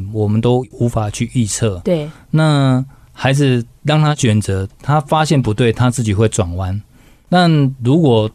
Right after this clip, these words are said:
Speaker 1: 他没有办法做决定的时候呢，家长也只能在旁去选择。但重点还是在于说，人生有非常多的选择，就算他读完大学，发现兴趣不对了，他在研究所再去改变方向，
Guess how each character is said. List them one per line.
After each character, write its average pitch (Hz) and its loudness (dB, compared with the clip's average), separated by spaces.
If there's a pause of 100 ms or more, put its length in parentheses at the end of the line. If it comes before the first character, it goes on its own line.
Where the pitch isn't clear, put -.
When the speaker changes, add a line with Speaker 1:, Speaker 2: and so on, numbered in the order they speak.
(140)
Speaker 1:
他 156 0
没 160 4
有 120 2
办 147 2
法 123 4
做 123 2
决 113 2
定 120 2
的 107 4
时 113 -4
候 120 0
呢， 98 -2 (320)
家 151 2
长 104 2
也 95 -4
只 - -8
能 104 -2 (100)
在 127 0
旁 92 -4
去 117 -2
选 87 -4
择。 85 -10 (400)
但 143 2
重 165 2
点 104 0 (220)
还 - -2
是 135 0
在 135 2
于 110 2
说， 117 0 (440)
人 139 2
生 175 4
有 120 4
非 151 -2
常 131 2
多 131 2
的 120 2
选 98 0
择， 90 -6
就 180 2
算 160 2
他 160 4
读 120 0
完 110 2
大 135 2
学， 101 -2
发 135 0
现 127 2
兴 127 0
趣 113 0 (120)
不 113 -10
对 120 2
了， 92 -2
他 135 0
在 139 2
研 113 2
究 120 2
所 95 -6
再 120 0
去 113 -6
改 - -8
变 104 -2
方 107 0
向， 107 -2